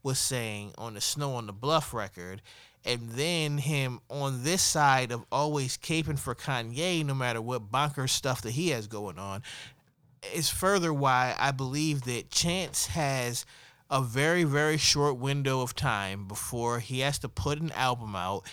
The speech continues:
and make it good, or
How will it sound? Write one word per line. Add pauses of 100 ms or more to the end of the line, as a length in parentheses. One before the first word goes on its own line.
(220)
and
make
it
good, (400)
or